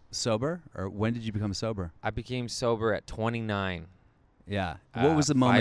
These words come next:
Speaker 2: five
Speaker 1: that,
Speaker 2: years ago.
Speaker 1: that precipitated that, where you're like, "I gotta get fucking sober now"?
Speaker 2: Um,
Speaker 1: 'Cause everyone
Speaker 2: I
Speaker 1: has some story usually.
Speaker 2: Oh, God.
Speaker 1: Come on, you can say it. We have a
Speaker 2: <laughs>
Speaker 1: fire pit here. It's
Speaker 2: I,
Speaker 1: just
Speaker 2: uh,
Speaker 1: us.
Speaker 2: it's a nice warm fire, Bill.
Speaker 1: <laughs>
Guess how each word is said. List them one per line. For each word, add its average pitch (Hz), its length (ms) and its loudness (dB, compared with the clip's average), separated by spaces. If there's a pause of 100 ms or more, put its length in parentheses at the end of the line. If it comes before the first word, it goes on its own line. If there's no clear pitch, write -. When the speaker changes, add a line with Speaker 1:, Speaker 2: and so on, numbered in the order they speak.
Speaker 2:
five - 40 -12
Speaker 1:
that, 107 120 4
Speaker 2:
years 92 100 -6
ago. 87 340 -6
Speaker 1:
that 104 140 -2
precipitated 98 600 -2
that, 92 200 0
where 90 120 -2
you're 92 120 -2
like, 92 220 -4
"I 95 80 -4
gotta 98 560 -2
get 92 180 -4
fucking 90 280 -4
sober 87 280 -2
now"? 82 280 -8
Speaker 2:
Um, 90 540 -6 (200)
Speaker 1:
'Cause 104 160 -2
everyone 120 260 4
Speaker 2:
I 113 40 2
Speaker 1:
has 101 100 0
some 110 300 2
story 95 420 0
usually. 87 440 -4 (140)
Speaker 2:
Oh, 95 200 -8 (100)
God. 90 540 -10 (100)
Speaker 1:
Come 98 180 -4
on, 92 280 0
you 90 80 0
can 98 160 0
say - 360 2
it. - 40 -2 (220)
We 107 100 2
have - 100 4
a 104 40 0
Speaker 2:
<laughs> - 0 -
Speaker 1:
fire 110 380 6
pit 110 280 0
here. 104 240 2
It's 101 80 0
Speaker 2:
I, 117 80 4
Speaker 1:
just 113 160 6
Speaker 2:
uh, 110 40 6
Speaker 1:
us. 92 260 4
Speaker 2:
it's - 180 -12
a - 20 -4
nice 98 380 -2
warm 85 240 -8
fire, 104 480 0
Bill. 87 320 -6 (120)
Speaker 1:
<laughs> 131 80 -2